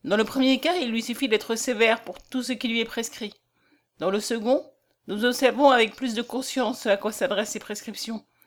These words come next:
je veux dire à notre santé. Nous remarquons plus de choses, nous nous ordonnons, et nous interdisons plus de choses que ne le ferait l'intervention du médecin.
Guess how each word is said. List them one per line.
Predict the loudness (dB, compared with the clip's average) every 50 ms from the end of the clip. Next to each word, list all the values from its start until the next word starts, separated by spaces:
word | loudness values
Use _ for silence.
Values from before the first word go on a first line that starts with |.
| _ _ _ -18
je | -10 -4
veux | -2 -2 0
dire | 2 2 4
à | 4 4
notre | 2 0 -4 -8
santé. | -8 -6 -6 -6 -6 -6 -8 -10 -10 -10 _ _ _ _ _ _ _ _ _ _ _ _ _ _ _ _ _ -6
Nous | -2 0 4
remarquons | 6 8 8 8 8 6 0 -2
plus | -2 -2 -4 -2
de | -2 -2
choses, | -2 0 0 2 2 0 0 -2
nous | -2 -4
nous | -2 -2 -2
ordonnons, | -2 0 0 0 0 0 0 0 -2 -6 _ _ _ _ _ -8
et | -6 -4
nous | -2 -2 -2
interdisons | 0 2 2 0 0 0 -2 -4 -4
plus | -4 -4 -4 -4
de | -2 -2
choses | 0 0 -2 -2 -2
que | -4 -4
ne | -2 -2 -2 -2
le | -2 -2 -4
ferait | -4 -4 -2 0 2 2 2
l'intervention | 2 2 2 2 2 2 0 0 -2 -4 -6
du | -4 -2
médecin. | -4 -4 -4 -6 -8 -10 -10